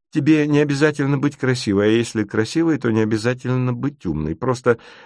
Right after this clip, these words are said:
развитие одного таланта мешает другому проявиться». «Ничего не поняла, но чувствую опять что-то женоненавистническое»,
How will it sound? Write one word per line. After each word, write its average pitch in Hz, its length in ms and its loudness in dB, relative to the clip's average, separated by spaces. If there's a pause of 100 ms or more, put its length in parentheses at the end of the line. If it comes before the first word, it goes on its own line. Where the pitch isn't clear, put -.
развитие 131 580 2
одного 202 320 0
таланта 123 400 0
мешает 143 460 -2
другому 131 520 -2
проявиться». 76 640 -4 (800)
«Ничего 190 500 2
не 151 100 2
поняла, 135 480 2 (180)
но 175 140 2
чувствую 180 440 2
опять 185 280 0
что-то 170 640 4
женоненавистническое», 170 1900 0